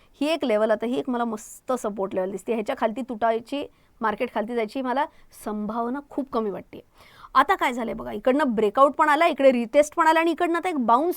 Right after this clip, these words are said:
फेज पण सुरू आहे. So, ideally इकडनं पुढे एक अपट्रेंड सुरू व्हायला हरकत नाही. जेव्हा मार्केट अपट्रेंडमध्ये असतं, तेव्हा स्टॉक्स विकायची घाई नसते करायची.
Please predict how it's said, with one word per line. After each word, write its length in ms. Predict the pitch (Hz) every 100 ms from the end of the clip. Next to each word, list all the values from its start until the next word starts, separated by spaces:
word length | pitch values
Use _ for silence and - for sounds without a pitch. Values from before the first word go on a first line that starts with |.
| -
फेज 160 | 311 302
पण 180 | 302
सुरू 200 | 285 226
आहे. 140 | 196 285
So, 320 | - - 269
ideally 500 | 320 320 320 311 311
इकडनं 460 | - 233 233 226 240
पुढे 240 | 240 220
एक 120 | 247 -
अपट्रेंड 460 | 220 - 233 233 240
सुरू 260 | - 226
व्हायला 280 | 220 202 208
हरकत 300 | - 185 214
नाही. 280 | 214 196 208 - _ - - - 196
जेव्हा 380 | 240 247 359
मार्केट 320 | 403 339 320 254
अपट्रेंडमध्ये 500 | 240 254 247 233 220
असतं, 260 | - 214 214
तेव्हा 180 | 226 226
स्टॉक्स 420 | - 269 277 -
विकायची 380 | 247 247 226 277
घाई 440 | 220 202 269 311
नसते 320 | 311 285 -
करायची. 400 | 226 214 - -